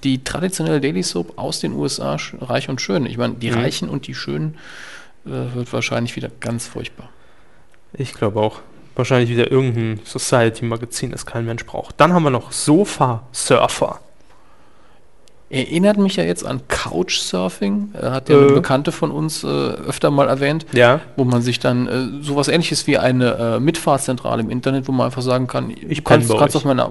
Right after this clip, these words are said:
Speaker 1: Couch pennen,
Speaker 2: Genau.
Speaker 1: musst dafür ganz wenig Kohle berappen und dir kein Hotelzimmer holen. Ähm, ja.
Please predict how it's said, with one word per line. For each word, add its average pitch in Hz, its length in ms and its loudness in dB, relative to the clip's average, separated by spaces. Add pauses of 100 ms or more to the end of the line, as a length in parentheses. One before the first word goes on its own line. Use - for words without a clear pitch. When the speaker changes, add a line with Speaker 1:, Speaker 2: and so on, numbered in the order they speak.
Speaker 1:
Couch 165 380 0
pennen, 160 320 -2
Speaker 2:
Genau. 156 160 0
Speaker 1:
musst 147 160 2
dafür 135 220 2
ganz 127 260 0
wenig 139 240 0
Kohle 143 200 2
berappen 135 420 2
und 123 80 -2
dir 123 100 -2
kein 127 140 -6
Hotelzimmer 127 500 -4
holen. 127 260 -2 (800)
Ähm, 135 600 -2
ja. 131 280 0